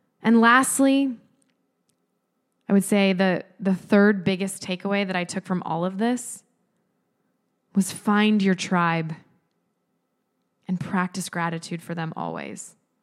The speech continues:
Find your tribe. Who you surround yourself with is who you become. So choose wisely. Am I where I want to be right now? No, I'm not.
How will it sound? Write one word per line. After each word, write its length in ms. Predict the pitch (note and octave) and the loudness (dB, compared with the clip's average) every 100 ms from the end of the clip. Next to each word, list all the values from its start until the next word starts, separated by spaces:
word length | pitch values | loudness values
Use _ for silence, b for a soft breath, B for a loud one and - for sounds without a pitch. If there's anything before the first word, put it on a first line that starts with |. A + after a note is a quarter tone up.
| _ _ _ _ _ _ _ _ _ | _ _ _ _ _ _ _ _ _
Find 640 | - G#3 G3 G#3 G#3+ G#3+ - | -8 0 2 2 0 -2 -4
your 140 | F#3+ | -6
tribe. 640 | F#3 - E3+ E3 F3 F3+ F#3 _ _ _ _ _ _ _ _ _ _ _ _ _ _ _ | -6 -4 -4 -4 -8 -12 -18 _ _ _ _ _ _ _ _ _ _ _ _ _ _ _
Who 160 | - B3+ | 0 4
you 200 | B3 B3+ | 6 4
surround 460 | - A3 F#3 F#3+ | 2 0 2 2
yourself 400 | A3 G#3+ A3 G3+ | -2 -2 -6 -4
with 160 | A3+ - | -6 -6
is 160 | F#3+ | -8
who 160 | - G#3 | -2 0
you 180 | G3+ F#3+ | 2 0
become. 640 | F3+ - F3 E3 D#3 F3+ - _ _ _ _ _ _ _ _ _ _ | -2 -4 -6 -8 -8 -14 -18 _ _ _ _ _ _ _ _ _ _
So 140 | - | -8
choose 460 | G#3 - B3 C4 A3 | -6 -2 2 2 2
wisely. 640 | G3+ G#3 A#3 F#3 E3+ - - _ _ _ _ _ _ _ _ _ _ _ _ _ _ _ _ _ _ _ _ - | 0 -2 -4 -8 -10 -14 -20 _ _ _ _ _ _ _ _ _ _ _ _ _ _ _ _ _ _ _ _ -2
Am 120 | G#3+ | 2
I 180 | A#3 C4 | 6 6
where 180 | B3+ | 6
I 60 | C4 | 4
want 160 | A#3+ A#3+ | 4 2
to 60 | |
be 160 | G#3+ A3+ | 2 0
right 160 | B3 | 0
now? 260 | B3 B3 B3+ | 0 -2 -2
No, 440 | G3+ G#3 G#3 D3 - | -2 2 2 0 -2
I'm 140 | F#3 | -2
not. 300 | F3+ F3 - | 0 0 -4